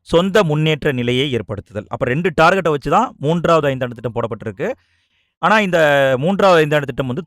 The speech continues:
தோல்வியில முடிஞ்சிருச்சுங்க. காரணம் என்னன்னு கேட்டிங்கன்னா, அந்த காலத்துல இந்தியா சீனா போர் நடந்தது. போர் நடந்துட்டு இருந்ததுனால நம்ம எதுலையுமே வந்து கவனம் செலுத்த முடியல, ஃபண்டு ஒதுக்க முடியல, அதனால அந்த திட்டம் தோல்வி அடைஞ்சிருச்சு. மூன்றாவது ஐந்தாண்டு திட்டத்துல இலக்கா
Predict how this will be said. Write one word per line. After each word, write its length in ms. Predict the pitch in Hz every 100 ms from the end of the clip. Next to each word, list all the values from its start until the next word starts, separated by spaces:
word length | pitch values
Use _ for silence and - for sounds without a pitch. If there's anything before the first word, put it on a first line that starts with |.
| 151
தோல்வியில 340 | 190 170 147
முடிஞ்சிருச்சுங்க. 540 | 120 110 104 - 98 98 -
காரணம் 420 | 135 175 185 151
என்னன்னு 200 | 135 139 -
கேட்டிங்கன்னா, 340 | 113 117 135
அந்த 260 | 131 143 139
காலத்துல 480 | 139 143 131 143 214 - _ _
இந்தியா 380 | - 175 185 185
சீனா 220 | 170 160 143
போர் 140 | 131
நடந்தது. 500 | 117 117 123 113 208 - _ _
போர் 240 | 180 233
நடந்துட்டு 380 | 190 156 160 143
இருந்ததுனால 640 | 139 135 127 139 190 151 120
நம்ம 180 | 123 123
எதுலையுமே 360 | 127 165 160
வந்து 180 | 143 143
கவனம் 240 | 120 127
செலுத்த 260 | 135 113 117
முடியல, 340 | 110 110 127 247 _ _ -
ஃபண்டு 260 | 160 196 202
ஒதுக்க 300 | 143 147 127
முடியல, 220 | 107 101
அதனால 500 | - 120 127 170 190
அந்த 180 | - 127
திட்டம் 280 | 120 123 143
தோல்வி 300 | 123 135 127
அடைஞ்சிருச்சு. 420 | 113 107 - 180 - _ _ -
மூன்றாவது 640 | 160 214 196 196 185 196
ஐந்தாண்டு 380 | 147 156 165 156 151
திட்டத்துல 180 | 135 143
இலக்கா 520 | 127 147 - 143 190